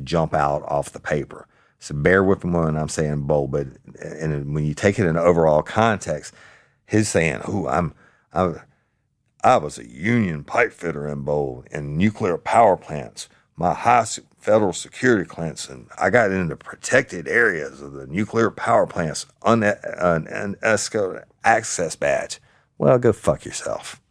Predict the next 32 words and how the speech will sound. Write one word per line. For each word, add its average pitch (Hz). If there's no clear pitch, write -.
all 73
right? 78
Continuing, 82
"My 95
wife 123
and 90
I 78
had 113
a 101
great 110
relationship. 71
We 113
had 120
been 107
together 90
for 85
eleven 90
years," 67
in 64
the 65
bold, 60
"and 80
married 98
for 87
nine," 67
in 69
bold. 55
"We 98
have 104
a 87
son 131
together 78